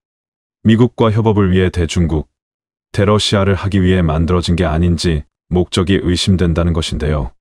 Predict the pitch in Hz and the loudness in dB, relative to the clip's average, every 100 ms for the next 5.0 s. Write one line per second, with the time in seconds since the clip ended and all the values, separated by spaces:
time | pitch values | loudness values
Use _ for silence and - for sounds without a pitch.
0 | - 95 - 104 98 104 107 95 117 113 | -4 -2 2 2 2 2 2 2 2 2
1 | 110 107 98 92 98 98 90 - 113 110 | 2 0 0 2 2 2 0 0 0 2
2 | 113 - 101 101 101 98 92 95 90 90 | 2 2 2 4 2 2 0 0 0 0
3 | 76 - _ _ _ 92 101 104 - 101 | -2 -6 _ _ _ 0 0 0 0 2
4 | 101 101 98 - 92 101 - 95 87 78 | 2 2 0 0 0 0 -2 0 0 -2